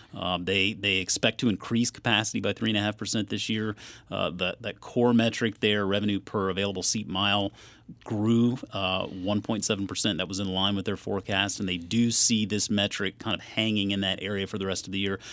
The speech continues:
So I think they set good expectations. They raised their guidance a little bit. Um, the big unknown is that seven thirty-seven. Nobody knows, right? A-, and I mean, I think everybody would, would, uh, opt for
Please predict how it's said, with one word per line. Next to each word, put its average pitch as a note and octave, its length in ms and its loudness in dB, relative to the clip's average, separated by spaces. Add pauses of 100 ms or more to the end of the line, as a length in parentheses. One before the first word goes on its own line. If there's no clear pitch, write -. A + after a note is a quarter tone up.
(140)
So - 80 0
I C#3+ 60 6
think G#3+ 160 4
they F#3+ 80 8
set E3 320 6
good D#3 140 10
expectations. C3+ 800 6
They A#2 100 4
raised A2+ 320 4
their A2+ 100 2
guidance F#2+ 400 4
a G#2 60 2
little F#2 220 0
bit. F2+ 260 0 (400)
Um, F#2+ 500 0 (160)
the C#3+ 220 0
big C3+ 580 6
unknown B2+ 540 6
is A2 140 2
that A2+ 180 4
seven A2 240 4
thirty-seven. A#2+ 640 2 (1040)
Nobody D3 380 8
knows, E2+ 260 -2
right? A2+ 380 2
A-, E3+ 180 2
and C#3 100 6
I C#3 40 8
mean, C3 160 10
I B2+ 80 6
think C3 180 6
everybody A#2+ 460 6
would, A2 260 2
would, G#2+ 300 2
uh, G2+ 420 0 (100)
opt G#2 300 0
for F#2 640 -2